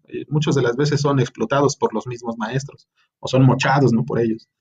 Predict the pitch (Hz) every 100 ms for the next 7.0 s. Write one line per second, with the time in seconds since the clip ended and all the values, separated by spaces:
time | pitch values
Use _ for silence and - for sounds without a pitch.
0 | _ _ _ - 123 123 139 160 160 151
1 | 127 127 123 123 139 147 113 117 139 135
2 | 147 135 135 147 120 110 - _ _ -
3 | 123 120 120 113 120 123 147 131 123 131
4 | 160 - 110 110 107 202 175 165 147 170
5 | 151 160 165 143 147 175 123 135 165 170
6 | 120 110 - 113 - 226 - 156 - -